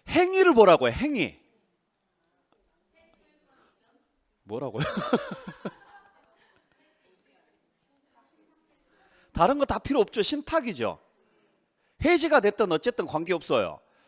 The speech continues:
신탁은 파는 거다, 맡기는 거다. 그렇죠. 그러니까 양도가 아니죠. 고민할 필요 없어요. <laughs> 네. 자,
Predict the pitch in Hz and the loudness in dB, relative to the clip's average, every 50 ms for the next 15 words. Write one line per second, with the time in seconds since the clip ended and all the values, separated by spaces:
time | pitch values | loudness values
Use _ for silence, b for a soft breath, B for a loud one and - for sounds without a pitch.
0 | _ - - - 294 285 - 269 294 254 208 185 151 233 - - - 285 285 294 | _ -10 -8 -8 -8 -4 0 2 2 4 4 4 2 0 0 -4 0 2 2 2
1 | 294 294 269 240 233 226 196 165 147 143 - - 180 170 147 127 127 - 98 85 | 2 0 -2 0 2 2 2 4 4 2 2 0 -4 -4 -2 -4 -4 -4 -4 -6
2 | 78 - _ _ _ b b b b b - - - 185 208 240 262 254 - - | -8 -10 _ _ _ b b b b b -14 -6 -4 -2 0 0 -2 -2 -2 -2
3 | 247 175 139 113 151 175 220 233 240 226 - 220 202 147 120 127 143 139 196 185 | 0 0 0 0 -2 -2 -2 -2 -4 -6 -6 -4 -2 0 -2 -2 -4 -6 -8 -6
4 | 131 101 92 98 123 131 - 90 73 78 87 - _ _ _ _ _ _ _ _ | -6 -6 -8 -8 -12 -16 -16 -18 -20 -20 -20 -20 _ _ _ _ _ _ _ _
5 | _ _ _ _ _ _ _ _ _ _ _ - - - _ _ _ _ _ _ | _ _ _ _ _ _ _ _ _ _ _ -20 -20 -20 _ _ _ _ _ _
6 | _ _ _ _ _ _ _ _ _ _ _ _ _ _ _ _ _ _ _ _ | _ _ _ _ _ _ _ _ _ _ _ _ _ _ _ _ _ _ _ _
7 | _ _ _ _ _ _ _ _ _ _ _ _ _ _ _ _ _ _ _ _ | _ _ _ _ _ _ _ _ _ _ _ _ _ _ _ _ _ _ _ _
8 | _ _ b b b b b - 139 135 156 151 143 - - 214 214 - - - | _ _ b b b b b -10 -8 -6 -4 -6 -6 -4 -2 -2 -2 -2 -2 -6
9 | 147 - - - 127 117 113 123 160 226 262 - _ _ _ _ - 101 95 82 | -8 -8 -6 -4 -2 0 0 0 0 -2 -6 -10 _ _ _ _ -14 -14 -14 -14
10 | - _ _ _ b b b b b b b _ _ _ _ _ _ _ _ _ | -14 _ _ _ b b b b b b b _ _ _ _ _ _ _ _ _
11 | _ _ _ _ _ _ _ _ _ _ _ _ _ _ _ _ _ _ _ _ | _ _ _ _ _ _ _ _ _ _ _ _ _ _ _ _ _ _ _ _
12 | _ _ _ _ _ _ _ - 80 78 | _ _ _ _ _ _ _ -20 -20 -20